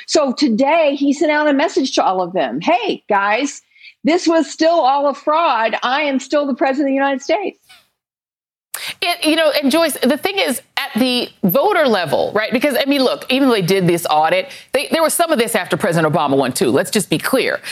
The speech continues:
Speaker 2: There was this idea that, "Well, nobody on my block voted for Obama, so there's no way he won. Nobody I know. I don't know anybody that voted for that guy, so it's not possible."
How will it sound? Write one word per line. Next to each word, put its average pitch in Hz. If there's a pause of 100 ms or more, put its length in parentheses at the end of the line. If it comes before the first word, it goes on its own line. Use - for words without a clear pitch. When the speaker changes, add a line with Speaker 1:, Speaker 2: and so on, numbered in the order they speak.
(160)
Speaker 2:
There 220
was 220
this 240
idea 214
that, 202
"Well, 175
nobody 214
on 139
my 156
block 143
voted 123
for 131
Obama, 131
so 165
there's 170
no 180
way 165
he 165
won. 180
Nobody 180
I 175
know. 123 (240)
I 196
don't 349
know 294
anybody 135
that 123
voted 127
for 135
that 127
guy, 143
so 214
it's -
not -
possible." 196